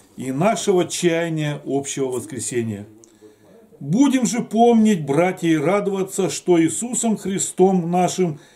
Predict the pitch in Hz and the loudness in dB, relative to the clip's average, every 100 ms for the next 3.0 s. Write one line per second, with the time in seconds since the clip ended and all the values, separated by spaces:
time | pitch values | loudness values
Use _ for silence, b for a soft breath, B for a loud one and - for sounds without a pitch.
0 | B 147 - - 113 170 214 220 214 208 | B -6 -6 -8 -6 0 0 2 4 4
1 | 185 b b b b b - 170 151 160 | 2 b b b b b 2 2 2 -2
2 | 113 117 135 135 - 113 131 196 196 - | -2 -6 -4 -2 -4 -4 -2 -2 -4 -12